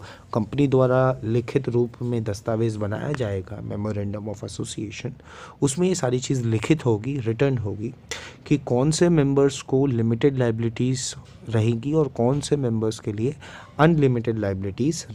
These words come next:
रहने वाली है। तो हम कह सकते हैं कि अनइवन होता है, ठीक है, यानी इसमें आप डिफरेंट देख सकते हैं। पॉइंट नाइन जो है वो बोल रहा है कि liabilities of members, देखा हमने। पॉइंट टेन बोल रहा है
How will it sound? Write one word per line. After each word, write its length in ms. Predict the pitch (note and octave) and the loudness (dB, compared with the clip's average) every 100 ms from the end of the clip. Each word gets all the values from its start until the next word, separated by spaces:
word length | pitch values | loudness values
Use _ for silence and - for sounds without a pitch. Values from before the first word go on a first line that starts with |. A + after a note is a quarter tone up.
| G2+ | -4
रहने 320 | A2+ G2 G2+ | -2 -2 -4
वाली 320 | G2 G2+ F#2+ | -6 -6 -8
है। 180 | F#2+ - - - - - - - | -10 -14 -16 -18 -16 -16 -8 0
तो 60 | |
हम 80 | B2 | 0
कह 140 | B2+ D3+ | 2 2
सकते 340 | E3 D#3 D#3+ | 2 2 -2
हैं 120 | C#4+ | -4
कि 160 | - F#3+ | -2 2
अनइवन 460 | D#3+ D#3 D#3 D#3+ E3 | 6 6 8 8 6
होता 260 | C3+ - | 4 0
है, 120 | C#4 - - | -4 -6 -4
ठीक 160 | D3 D3 | -2 0
है, 120 | B2+ - - | -2 -4 -4
यानी 320 | A2+ A2+ A#2+ A#2+ - - - | 0 2 0 -2 -10 -20 -18
इसमें 220 | - B2+ | -6 0
आप 180 | C3 D3+ - - - - | 0 -2 -10 -20 -20 2
डिफरेंट 340 | C3 D#3 D#3+ C#3 | 2 4 4 4
देख 200 | A#2 - | 2 0
सकते 360 | G#2 - - | -10 -10 -14
हैं। 80 | - - - - - - C#3 | -14 -18 -20 -18 -18 -2 4
पॉइंट 300 | D#3+ F3 C3+ | 6 6 6
नाइन 280 | C3+ E3 F3 | 6 4 6
जो 160 | E3+ | 6
है 140 | F3 E3+ | 6 6
वो 160 | E3+ D#3 | 4 4
बोल 260 | D3 C#3 | 4 4
रहा 100 | D3+ | 6
है 120 | D#3 D#3 | 6 4
कि 180 | E3 | 2
liabilities 720 | C#3+ A#2 A2+ C3 C#3 D#3 D#3+ D#3 | 4 4 4 2 0 2 2 2
of 180 | C#3 - | -2 0
members, 520 | A#2 A2+ B2+ D3+ - - | 0 2 2 0 -4 -6
देखा 320 | G#2+ G#2 G#2+ | -4 -2 -2
हमने। 240 | B2+ C3 D3+ - - | -2 -2 -4 -4 0
पॉइंट 240 | A#2+ A#2+ | 0 2
टेन 220 | B2+ C#3+ | 2 2
बोल 180 | C3+ B2 | 0 2
रहा 120 | C#3 | 0
है 100 | D#3 | -2